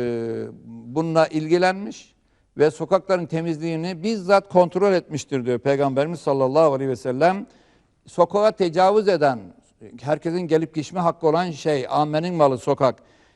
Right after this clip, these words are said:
Tecavüz edenle varakada bir ayağıyla tettirmiş, "İş-, işgal etme sokağı, tecavüz etme." diye. Evet, e, öyle söylüyor. Ve, e, "Sokaklarınızdan tecavüz etmeyin,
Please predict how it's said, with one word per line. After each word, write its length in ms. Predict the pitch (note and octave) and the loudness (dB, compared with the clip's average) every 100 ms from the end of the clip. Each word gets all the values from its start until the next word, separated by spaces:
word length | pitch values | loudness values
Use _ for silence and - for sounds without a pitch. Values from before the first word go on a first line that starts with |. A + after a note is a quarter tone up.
| _ - | _ -4
Tecavüz 440 | C#3 D#3+ G3+ G#3+ | 0 6 6 8
edenle 380 | G#3+ F#3+ F3 F#3 | 6 4 4 4
varakada 640 | D#3+ F3+ A3+ A3+ G#3 F#3+ | 8 8 8 4 0 4
bir 520 | G3 G3 F3+ D3 B2 - | 2 2 -2 -2 -4 -2
ayağıyla 760 | C#3+ F#3 G#3 A3+ G3+ G#3+ G3+ | 2 4 6 4 4 2 2
tettirmiş, 840 | - D#3+ - E3 D#3 D#3 A2+ - - _ - | -4 -4 -2 -4 -2 -8 -10 -18 -20 _ -20
"İş-, 460 | A#2+ - A#2+ A2 - | -18 -16 -18 -16 -12
işgal 380 | C3+ - C#3+ C#3+ | -12 -2 0 2
etme 280 | E3+ D#3+ C3 | 0 -2 -8
sokağı, 400 | C3 A#2+ B2 F2+ | -8 -6 -6 -4
tecavüz 460 | C3+ C3 C#3+ C3+ | -4 2 2 2
etme." 320 | D#3+ - C3 | -2 -2 -6
diye. 360 | A#2 B2 F3 F#3+ - _ _ _ - | -4 0 0 0 -6 _ _ _ -2
Evet, 360 | C#3 B2+ G2 - | 0 0 -2 -8
e, 40 | A2+ A2 A2 G#2+ G#2+ G#2+ G#2+ _ _ _ _ - | -6 -4 -4 -6 -8 -10 -14 _ _ _ _ -6
öyle 260 | C3 C#3 C3 | -2 -2 -4
söylüyor. 340 | - G#2 G#2 | -8 -12 -2
Ve, 260 | C#3+ D#3+ D3+ _ _ _ _ _ _ - | 2 2 -2 _ _ _ _ _ _ -16
e, 300 | G2+ G2+ G2+ | -12 -12 -14
"Sokaklarınızdan 1300 | - C#3 C3 C#3+ C#3 C3+ C3 B2 A#2 C#3+ D3+ E3 D#3+ - _ | -10 -6 -2 -2 -2 -4 -4 -6 -4 0 0 0 -12 -18 _
tecavüz 420 | B2 A#2+ C3+ B2 | -10 -4 -2 -2
etmeyin, 640 | C#3+ D3+ C#3 C3 D3+ F3+ F#3+ | -4 -4 -4 -4 -4 -6 -10